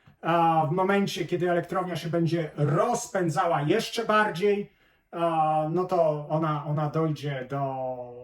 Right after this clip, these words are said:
czterystu pięćdziesięciu, nawet pięciuset volt, moc grzałek ciągle będzie rosła. Na koniec chciałem zaproponować konkursik malutki. Ja rzucam tysiąc złotych, bo kolegi oglądają,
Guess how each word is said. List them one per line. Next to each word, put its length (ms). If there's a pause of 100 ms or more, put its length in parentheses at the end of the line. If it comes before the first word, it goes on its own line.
czterystu 360
pięćdziesięciu, 580
nawet 180
pięciuset 440
volt, 320
moc 300
grzałek 480
ciągle 420
będzie 260
rosła. 400 (2250)
Na 240
koniec 640
chciałem 640
zaproponować 680
konkursik 720
malutki. 440 (640)
Ja 260
rzucam 380
tysiąc 340
złotych, 520 (960)
bo 200 (1160)
kolegi 560
oglądają, 800